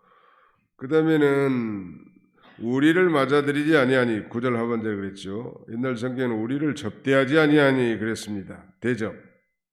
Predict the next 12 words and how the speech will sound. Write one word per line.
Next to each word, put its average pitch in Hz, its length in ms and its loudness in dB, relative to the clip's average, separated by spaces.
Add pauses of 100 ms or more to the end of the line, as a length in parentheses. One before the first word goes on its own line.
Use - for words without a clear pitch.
(280)
그러니까 131 260 -6
우리라고 143 520 0
하는 131 200 -2
건 110 280 -6 (500)
일 117 120 -12
세기에 123 1000 -4
흔한 120 440 -4
그 104 160 -8
순회 135 420 -6
전도자들, 107 1200 -8
주의 120 200 -6
종들이죠. 110 800 -8